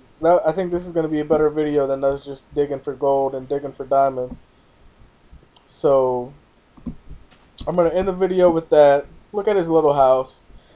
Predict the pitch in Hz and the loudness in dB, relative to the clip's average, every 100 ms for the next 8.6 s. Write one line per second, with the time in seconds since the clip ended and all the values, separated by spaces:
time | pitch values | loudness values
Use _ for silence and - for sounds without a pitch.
0 | _ - 906 415 466 - 392 440 _ 311 | _ -14 0 2 2 0 -2 -2 _ -8
1 | 349 277 269 233 - 220 190 202 180 165 | -2 2 2 2 -4 -8 4 6 6 4
2 | - 165 160 156 139 165 185 - - 247 | 0 2 2 0 -6 -10 -18 -14 0 0
3 | 247 269 277 240 208 165 - 160 147 139 | 2 2 6 8 8 6 -2 -2 0 -4
4 | 139 - 139 135 135 131 131 123 123 120 | -8 0 2 2 0 -6 -6 -6 -4 -4
5 | - _ _ _ _ _ 185 240 240 226 | -6 _ _ _ _ _ -10 -10 -10 -14
6 | 196 - 165 185 214 202 180 151 139 120 | -20 -10 0 4 6 4 6 6 6 4
7 | - - 156 151 170 165 139 139 139 135 | -6 -20 0 4 4 2 -2 -2 -2 0
8 | 147 143 131 123 120 139 | 0 0 -2 -2 -2 -8